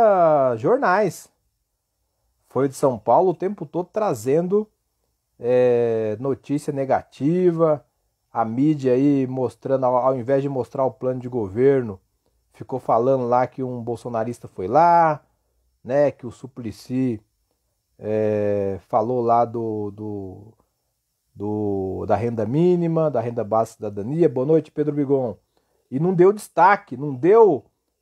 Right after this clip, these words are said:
a notícia que deveria dar. Mas, apesar de tudo isso, nós continuamos em primeiro lugar em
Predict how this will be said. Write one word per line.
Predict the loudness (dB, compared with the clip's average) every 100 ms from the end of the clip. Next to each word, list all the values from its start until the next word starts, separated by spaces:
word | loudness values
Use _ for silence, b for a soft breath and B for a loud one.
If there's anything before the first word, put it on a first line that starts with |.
| _
a | -4 -2 0 0
notícia | -2 -4 -4 -6 -6
que | -4
deveria | -2 0 0 0
dar. | -2 -4 -6 _ _ _ _ _ _
Mas, | 4 4 4 0 -6
apesar | 0 0 0 -4 0 2 2
de | 0
tudo | -6 -6 -4 -2
isso, | -2 -4
nós | -4 -2 -2
continuamos | -4 -12 -8 -4 -4 -4 -8
em |
primeiro | -10 -10 -4 -2 -2
lugar | -4 0 2 2 -2 _ _ _
em | 0 2 0